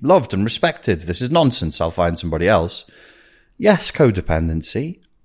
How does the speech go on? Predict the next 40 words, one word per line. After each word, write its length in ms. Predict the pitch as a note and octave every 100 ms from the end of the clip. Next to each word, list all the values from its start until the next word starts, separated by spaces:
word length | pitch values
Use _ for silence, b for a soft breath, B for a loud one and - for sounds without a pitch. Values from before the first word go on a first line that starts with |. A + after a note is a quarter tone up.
| -
Yes, 420 | C3 D#3+ D#3 -
a 60 | A2+
lack 240 | A2+ -
of 100 | G2
self-worth. 880 | - F2 E2 G#2+ B2+ B2+ B2+ - - -
Yes, 460 | G2+ A2 - -
uh, 320 | - F2+ F2 E2+
childhood 440 | - F#2+ F2 E2+
trauma. 540 | - F#2+ G2 G2 F#2+ - b b b
All 180 | C#3 C3
of 60 |
these 200 | A#2 G#2+
things 240 | - G2+ F#2
that 60 |
go 200 | - E2+ F2
into 200 | E2+ E2+
making 340 | E2+ E2 E2+
the 60 | D#2+
melange 540 | D#2 E2 F2+ F2 D#2+
of, 180 | D2 -
of 260 | - D#2 -
codependency. 880 | E2+ D#2 D2+ D2+ D2 C#2 - C2+ C#2+ b b b -
Codependency 640 | C#3 B2+ B2 G#2+ F#2+ -
is 160 | E2+ D#2
like 140 | D#2
a 40 |
description 500 | D#2+ D#2+ - - - D#2+
of 100 | D2+
a 40 |
pattern 320 | - - -
of, 200 | D#2 - -
of 180 | D#2+
behavior. 600 | D2+ D2 D#2 F#2 A#2 B2+ b b -
It 160 | - -
doesn't, 340 | F#2+ F#2 F2+ - -
it 100 | F2
doesn't 220 | F#2 F2
function 340 | F#2+ F2 -
as 100 | D#2+ E2
a, 240 | D#2